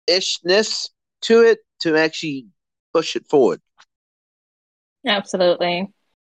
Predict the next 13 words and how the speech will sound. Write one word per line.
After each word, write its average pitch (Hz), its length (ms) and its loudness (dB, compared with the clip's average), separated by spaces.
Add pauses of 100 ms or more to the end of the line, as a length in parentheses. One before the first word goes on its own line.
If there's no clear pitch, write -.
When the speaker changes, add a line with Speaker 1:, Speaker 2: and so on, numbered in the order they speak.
(400)
Speaker 2:
And, 214 400 4
um, 220 480 0 (340)
I 202 120 4
would 214 160 0
say 220 400 0 (140)
something 208 360 -2
that 180 280 -2
probably 180 240 -4
most 170 280 -6
people 170 320 -4
don't 165 340 -4
count, 175 360 -4 (520)
um, 165 340 2